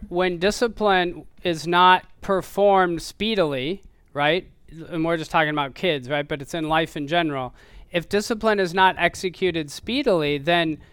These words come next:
it results in more wickedness on the part of the person doing it, more wickedness in the part of those around, and even in the one in authority, right? So that's the idea, is that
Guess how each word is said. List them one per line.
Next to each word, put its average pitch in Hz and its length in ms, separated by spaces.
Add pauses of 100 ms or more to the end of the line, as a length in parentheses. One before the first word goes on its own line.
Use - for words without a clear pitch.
(260)
it 190 180
results 180 500
in 175 140
more 180 280
wickedness 185 540
on 175 160
the 160 80
part 175 320
of 165 80
the 165 80
person 160 480
doing 175 380
it, 262 200 (320)
more 180 240
wickedness 185 540
in 175 120
the 156 100
part 180 280
of 160 100
those 160 280
around, 156 760 (300)
and 170 140
even 185 240
in 175 100
the 170 100
one 170 200
in 156 140
authority, 139 680 (160)
right? 139 320 (500)
So 175 420
that's 185 280
the 190 180
idea, 175 460
is 160 300
that 165 300